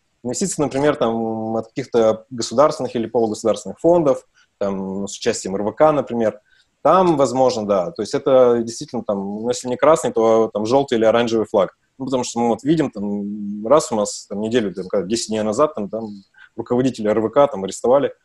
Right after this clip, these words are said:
Вот. А как бы, как дальше будет развиваться? Там дальше начнут фонды проверять, которые они и проинвестировали, а потом начнут проверять стартапы, которые проинвестировали фонды.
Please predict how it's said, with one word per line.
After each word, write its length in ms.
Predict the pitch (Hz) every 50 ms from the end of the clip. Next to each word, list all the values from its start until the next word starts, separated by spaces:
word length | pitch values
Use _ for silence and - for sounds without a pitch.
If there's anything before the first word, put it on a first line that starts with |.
| _ _ _ _ _ _ _
Вот. 320 | - 110 110 107 104 101 - 85
А 560 | 101 104 107 107 110 113 113 113 113 113 113 110
как 140 | - 127 120
бы, 100 | 120 117
как 180 | - 165 160 143
дальше 240 | 175 190 - -
будет 180 | 185 156 147 -
развиваться? 480 | 123 131 120 127 127 127 123 117 - -
Там 100 | - 101
дальше 180 | 123 160 156 -
начнут 220 | 120 113 - 110 -
фонды 260 | - 165 185 170 156
проверять, 440 | - - 139 135 135 131 131 127 - _ _ _
которые 1000 | _ _ _ - 120 113 113 107 104 104 107 107 107 110 107 107 107 110 110 107
они 420 | 107 113 123 127 123 120 120 120 120
и 100 | 117 - -
проинвестировали, 640 | - 135 131 131 123 - - - 131 120 113 107 104
а 180 | 101 101 101 104
потом 240 | 104 - - 151 139
начнут 220 | 117 - - 104 - _ _ _ _ -
проверять 420 | - 127 117 117 117 110 87 -
стартапы, 540 | - - - - - - - 156 170 170 151
которые 300 | - 139 - 131 123 123
проинвестировали 640 | 120 123 123 123 123 117 - - 131 120 117 117 117
фонды. 380 | 113 - 139 123 117 107 -